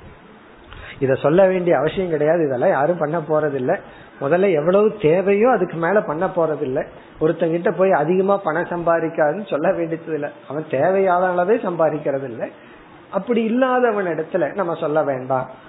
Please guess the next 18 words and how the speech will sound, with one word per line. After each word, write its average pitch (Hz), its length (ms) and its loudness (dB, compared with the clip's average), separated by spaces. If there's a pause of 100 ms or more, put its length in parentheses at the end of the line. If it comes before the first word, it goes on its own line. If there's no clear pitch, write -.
(200)
பணம்தான் 214 720 2
லட்சியம்ங்கிறவன் 233 960 2
இடத்துல 202 360 0
நம்ம 175 240 -4
போய் 175 200 -8
சொல்லலாம். - 400 -10 (640)
அதே 208 400 2
போலதான் 208 600 2
மனதை 170 400 2
ஒருமுகப்படுத்துறது 185 1080 2
தான் 220 240 2
லட்சியம்ட்டு 196 680 0
போனா 220 460 0
இந்த 156 200 -2
அட்வைஸ் 151 420 -4
தேவைப்படும். 135 600 0 (540)
ஆகவே 139 560 0 (220)
மனதை 196 880 0